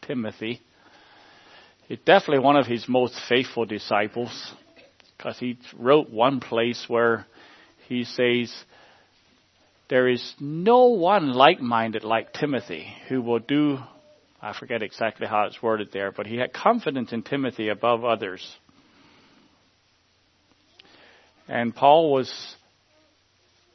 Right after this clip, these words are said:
soon ready to die, as we have seen before. And he was in the,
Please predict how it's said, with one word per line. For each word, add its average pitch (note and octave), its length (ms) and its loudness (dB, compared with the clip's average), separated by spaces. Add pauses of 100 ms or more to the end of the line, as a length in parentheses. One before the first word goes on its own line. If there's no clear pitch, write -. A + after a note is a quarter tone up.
(120)
soon G#3 840 0 (280)
ready C#3+ 320 4
to C3 160 -6
die, C3 760 8
as A2 260 -10
we B2 180 -4
have A2 200 -4 (380)
seen A#2+ 380 -6
before. A#2 600 -2 (720)
And B2 300 0
he D3 160 0
was D3 500 0 (840)
in F3+ 240 2
the, E3+ 180 4